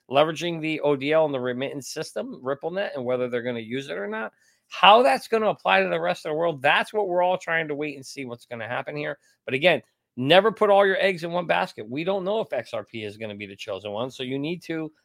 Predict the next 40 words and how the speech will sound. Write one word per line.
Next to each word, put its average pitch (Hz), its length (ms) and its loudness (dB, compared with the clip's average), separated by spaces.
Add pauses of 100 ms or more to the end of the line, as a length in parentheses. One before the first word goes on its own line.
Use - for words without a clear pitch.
(160)
make 147 220 -2
sure 160 140 -2
you've 147 180 -4
got 131 320 0
several, 165 480 0 (260)
um, 123 640 0 (100)
horses 160 380 -4
in 160 140 -4
this 175 180 -10
race. 135 460 -8 (500)
And 175 180 -6
so 180 160 -6
that 180 180 2
at 156 80 -8
the 175 100 -6
end 180 120 -2
of 175 60 -2
the 175 120 -4
day, 185 60 2
we 170 140 -4
try 170 160 -4
to 165 80 -4
put 170 160 -6
ourselves 165 400 -4
in 147 60 -6
a 151 40 -10
position 156 560 -10
to, 151 220 -4 (240)
somebody 175 320 4
hates 160 260 2
that 131 120 -2
I 127 80 2
say 147 240 -2
this, 123 180 -4
Abs, 120 240 0
but 120 120 -2
I 127 100 2
say 127 200 -8
generational 123 560 -4
wealth. 123 320 2